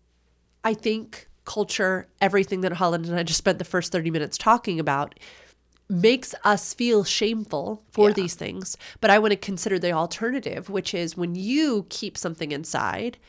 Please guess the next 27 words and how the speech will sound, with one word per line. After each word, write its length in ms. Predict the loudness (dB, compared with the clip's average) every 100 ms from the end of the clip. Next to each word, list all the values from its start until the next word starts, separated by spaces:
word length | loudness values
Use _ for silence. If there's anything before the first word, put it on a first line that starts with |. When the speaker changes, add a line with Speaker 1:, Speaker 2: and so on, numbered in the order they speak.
| -20 _ _
Speaker 1:
for 220 | -2 0
months 260 | 2 -2 -2
and 80 |
months 180 | -4 -4
and 100 | -4
months, 240 | -4 -4 -4
years 220 | -4 -4
and 80 | -8
years 180 | -8 -10
and 80 |
years, 280 | -10 -8 -10 -10
then 280 | -2 -2 0
spring 400 | -4 -2 0 2
it 100 | 2
on 140 | 2
your 100 | 2
partner 420 | 2 2 2 -2 -2
when 140 | 0
you 80 | 0
have 160 | 0 -2
this, 180 | -4
like, 180 | -4 -6 -10 -20 -20 -20 -10
well 420 | 0 4 6 4
thought 400 | 4 6 6 6
out 480 | 4 6 6 4 0
Speaker 2:
Mm-hmm. 360 | -4 -8 -10 -14 -16 _
Speaker 1:
plan 540 | 0 2 4 2 -2